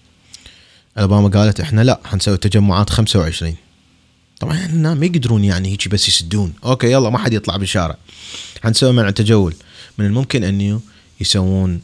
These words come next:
آه، مو منع تجول، بس من الممكن أن يسوون منع سفر ما بين الولايات، آه، قريبًا.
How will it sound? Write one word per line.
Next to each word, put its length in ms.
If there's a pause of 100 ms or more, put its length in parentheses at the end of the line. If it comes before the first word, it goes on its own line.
(180)
آه، 320
مو 160
منع 200
تجول، 460
بس 240
من 100
الممكن 400
أن 140
يسوون 600 (240)
منع 240
سفر 400
ما 140
بين 180
الولايات، 560 (1400)
آه، 180
قريبًا. 480